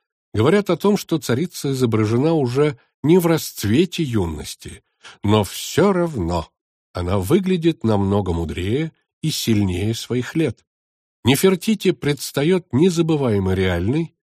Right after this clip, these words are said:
и удивительно соответствует современным стандартам красоты. Несомненно, обнаружение этого бюста,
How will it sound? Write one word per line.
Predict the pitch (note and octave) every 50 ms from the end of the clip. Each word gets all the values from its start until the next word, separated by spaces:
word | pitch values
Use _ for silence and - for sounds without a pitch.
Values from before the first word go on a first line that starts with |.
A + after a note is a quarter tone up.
| _ _ _ _ _ _ -
и | E3 E3+
удивительно | E3 D3+ C3+ A#2+ G#2 G#2 G2 F2+ E2+ G#2+ F#3 F3+ - E3+ E3+ D#3+ D#3 D3 B2+
соответствует | - - G2+ F2+ E2+ - - G2 C3 D#3+ - - - - D#3+ D#3+ D#3+ D#3 C#3+
современным | - - - A2 G2 G2+ G2 F2+ F2 F2 F#2 G2+ G#2+ A#2 B2+ C3 B2 _ _ _ _ -
стандартам | - - - - G2 F#2 D#2+ A#2 D#2+ D#2+ D2+ - - - - F#2+ G2 - _ _ _ _
красоты. | - A2 G#2 G#2+ - - A2 F#2+ - - - - _ _ _ _ _ _ _ _ _ _ _ _ _ _ _ _ _ _ _ _
Несомненно, | - A2 B2+ D#3+ C#3+ - D3+ C#3+ C#3 D3 E3 G3 G#3+ G#3 F3+ B2 G2 E2+ D2+ D2+ _ _ _ _ _ _ -
обнаружение | G#2+ G#2+ A2 A#2+ B2+ C#3+ D#3+ D#3 F3+ G#3+ G#3+ F#3+ F3+ E3+ D#3+
этого | C#3+ - C#3 A#2+ A#2 A2
бюста, | G#2+ G2+ F#2 B2+ F3+ G3+ - - - - F#2+ D#2+ E2 -